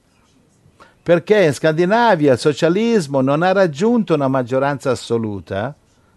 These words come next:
col voto o con la violenza come in Russia, non avendo maggioranza assoluta devono fermarsi al primo gradino del marxismo, che è il socialismo. Il secondo gradino è mar-, è, è il comunismo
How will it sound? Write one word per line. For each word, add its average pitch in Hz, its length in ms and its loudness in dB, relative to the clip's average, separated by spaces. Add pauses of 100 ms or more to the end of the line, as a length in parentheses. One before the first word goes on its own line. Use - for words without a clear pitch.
(120)
col 120 220 2
voto 113 560 0
o 123 160 2
con 120 100 -2
la 110 100 0
violenza 110 500 -2
come 101 180 -8
in 95 60 -10
Russia, 90 420 -12 (300)
non 135 180 0
avendo 175 400 0
maggioranza 139 560 0
assoluta 202 480 -2
devono 196 280 0
fermarsi 214 600 0
al 180 180 0
primo 262 360 0
gradino 139 880 0 (200)
del 120 200 -2
marxismo, 110 800 -2
che - 140 -10
è 117 40 0
il 127 60 -6
socialismo. 90 720 -14
Il - 80 -20 (440)
secondo 214 440 0
gradino 220 520 0
è 151 120 0
mar-, 175 340 -2
è, 160 240 -4
è 165 60 -4
il 165 160 0
comunismo 160 720 -6